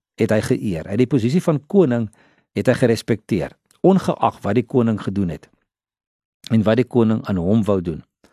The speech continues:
En toe 'n jong Amalekiet vir Dawid vertel dat hy Saul op die koning se eie versoek uit sy ellende verlos het, het Dawid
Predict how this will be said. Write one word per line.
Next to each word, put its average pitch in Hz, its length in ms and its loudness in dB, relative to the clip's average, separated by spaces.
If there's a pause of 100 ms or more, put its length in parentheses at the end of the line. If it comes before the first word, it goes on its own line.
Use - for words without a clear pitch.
(1600)
En 113 100 0
toe 190 200 6
'n 147 40 4
jong 151 200 4
Amalekiet 139 600 2
vir 123 140 -2
Dawid 107 360 2
vertel 147 500 0 (400)
dat 98 180 -6
hy 113 100 0
Saul 160 400 2
op 117 120 -2
die 113 140 -2
koning 147 340 2
se - 80 -6
eie 165 240 2
versoek - 400 -2
uit 110 140 -2
sy 120 80 -4
ellende 117 400 0
verlos 113 420 0
het, 185 300 -4 (840)
het 101 200 -2 (120)
Dawid 131 540 0